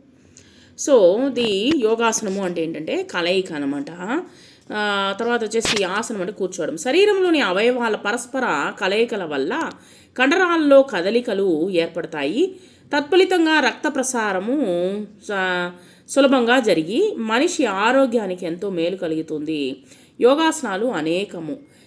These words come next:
ఈ పాఠంలో రెండు యోగాసనాలతో పాటు సూర్య నమస్కారంలోని భంగిమలను పరిచయం చేయబడింది.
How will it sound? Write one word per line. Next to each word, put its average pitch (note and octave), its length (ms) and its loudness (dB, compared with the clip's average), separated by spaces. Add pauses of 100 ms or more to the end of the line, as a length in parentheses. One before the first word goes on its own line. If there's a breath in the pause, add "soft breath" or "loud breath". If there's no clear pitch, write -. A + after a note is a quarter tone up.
(160 soft breath)
ఈ D4 100 4
పాఠంలో D#4 540 6
రెండు B3+ 280 6
యోగాసనాలతో A3+ 720 2
పాటు E3+ 240 -6
సూర్య D4 280 -2
నమస్కారంలోని F3+ 720 -4
భంగిమలను G#3 680 -4
పరిచయం F3 360 -8
చేయబడింది. C#3+ 800 -6